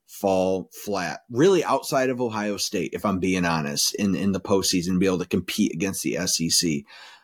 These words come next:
Um, but you've got a conference expansion coming. It's gonna be two super conferences.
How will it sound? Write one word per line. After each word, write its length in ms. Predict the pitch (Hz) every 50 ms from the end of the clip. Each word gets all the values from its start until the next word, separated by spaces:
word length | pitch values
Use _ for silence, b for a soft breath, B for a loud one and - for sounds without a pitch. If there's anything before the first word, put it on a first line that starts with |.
| B B
Um, 380 | - 73 80 82 82 82 - - _ _ _ _ _ _
but 160 | - 107 82 92
you've 140 | 151 175
got 180 | 180 190 165 -
a 40 | -
conference 440 | - 139 131 127 - - 123 - -
expansion 600 | 101 - - - 110 107 107 104 - 104 98 92
coming. 400 | - 98 87 80 71 67 67 - _ _ - - -
It's 200 | 87 95 92 -
gonna 200 | - 139 117 107
be 180 | 90 113 113 107
two 340 | - - - - - 160 180
super 360 | - - 147 101 - - 85
conferences. 880 | - - 85 80 78 - - 78 76 - 71 69 71 69 - - -